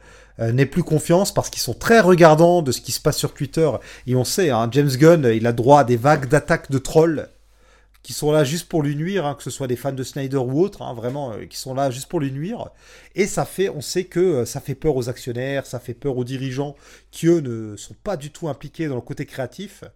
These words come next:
Euh, eux, tout ce qu'ils voient, c'est cote de popularité, et cetera.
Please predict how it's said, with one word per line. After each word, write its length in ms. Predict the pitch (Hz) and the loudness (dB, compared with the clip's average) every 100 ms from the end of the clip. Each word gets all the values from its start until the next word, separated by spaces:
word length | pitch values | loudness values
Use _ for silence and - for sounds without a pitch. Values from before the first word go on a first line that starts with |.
| _ _ _ _ - | _ _ _ _ -16
Euh, 140 | 113 135 | -14 -8
eux, 100 | 160 | -8
tout 100 | 175 | -8
ce 100 | - | -12
qu'ils 140 | 170 | -10
voient, 180 | 139 160 | -4 -4
c'est 140 | - - | -4 -8
cote 220 | 170 139 | -8 -6
de 80 | 131 | -6
popularité, 580 | 143 - 143 123 127 | -6 -6 -6 -6 -6
et 80 | 156 | -10
cetera. 500 | - 143 127 147 _ | -8 -12 -10 -10 _